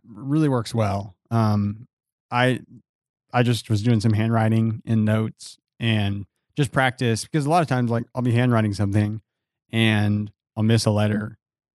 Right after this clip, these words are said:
And usually <laughs> when I would do that, back when I was using the pencil, I wouldn't even, uh,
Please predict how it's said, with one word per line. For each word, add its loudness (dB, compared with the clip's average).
And 0
usually 0
<laughs> -
when 0
I 0
would 0
do 2
that, 0
back -2
when 0
I 2
was 0
using -2
the 0
pencil, -8
I -4
wouldn't 2
even, 0
uh, -20